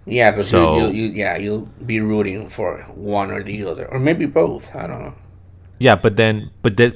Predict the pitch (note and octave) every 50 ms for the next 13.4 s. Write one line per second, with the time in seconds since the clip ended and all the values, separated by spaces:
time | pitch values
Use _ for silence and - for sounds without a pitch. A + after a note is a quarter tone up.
0 | - - A#2+ G#2+ F#2+ G#2+ G2+ E2 A#2+ A#2 A2+ - - A2 G2+ F#2 G#2 G2 E2+ E2
1 | - - A#2+ A2+ A2 F#2+ - - D#2 D2 D2+ - E2 D2+ D2 D2 D2 - - -
2 | E2+ D#2 D2 D2+ D2+ D2+ - G2 F#2 - - - - - - - - - - -
3 | - - _ - _ - - - G2+ F#2 G2+ A2 A2+ A#2+ A2+ G#2+ G2+ - - G2
4 | F2+ E2+ - - F#2+ E2+ E2 E2 E2 D#2+ D#2 E2 D#2+ D#2+ D#2 D2 D2+ C#2+ F#3 D#3
5 | - - - - - - - F2+ E2+ F2 F2 E2+ E2+ E2+ E2+ G2+ G2 G2 - -
6 | - G2+ F#2+ F#2+ G2 A2+ A2 G2+ A2 A2+ A#2+ A2+ A2 A2 A2+ A2+ A2 G#2+ G#2 F#2+
7 | A2 A2 C3 D#3+ D3 F#2 D2 D2 - - - - - - - - - - F#2+ F#2
8 | G2 F#2 F#2+ F#2+ - G#2+ B2 A#2 A#2 - - - - C3+ A2+ A2+ B2+ B2 - -
9 | B2 A2+ G#2 G#2 G2+ F#2+ F2+ E2+ - - D#2+ D#2 D#2 D#2 D#2+ - - - F2 F2
10 | D#2+ F2 F#2 F2+ F#2 F2+ E2+ E2 F#2+ F#2 F2 E2+ E2 F2 - - E2+ D#2+ D#2+ E2
11 | E2 - - - - F2 D#2+ D#2+ E2 E2 E2 E2 D#2 - - - - - - -
12 | - - - - E2+ E2+ E2 D#2+ D#2+ D#2 D#2 D#2 F2 F2 E2+ D#2+ D#2 - - D#2+
13 | D2+ D2+ D2+ D2+ D2+ D2+ -